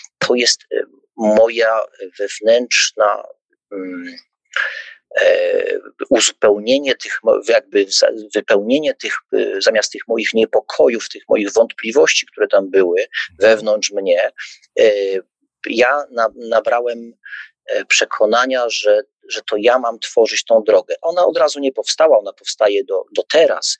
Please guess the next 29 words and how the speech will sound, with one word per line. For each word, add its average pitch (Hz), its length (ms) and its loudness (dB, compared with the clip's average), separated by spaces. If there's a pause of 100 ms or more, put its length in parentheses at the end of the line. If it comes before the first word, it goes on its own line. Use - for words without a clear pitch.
(300)
i 110 80 -4
ja 101 120 6
tę, 104 320 0
tą 101 140 2
drogę 101 320 0
sobie, 92 440 2 (480)
e, 87 580 0
koryguję, 104 800 2
modyfikuję 98 920 0 (180)
i, 95 460 -16
i - 40 0
sięgam 127 500 2
cały 98 260 0
czas, - 220 -4
robię 95 240 0
błędy 127 380 0
jeszcze - 260 -2
cały 90 260 2
czas, - 220 -4
ale 95 260 -2
dla 113 180 2
mnie 135 160 -8
osobiście 110 480 -4 (160)
to, 131 120 4
że 113 120 0
ja 104 120 4
od - 160 -10
pewnego 143 400 0
momentu 113 580 -4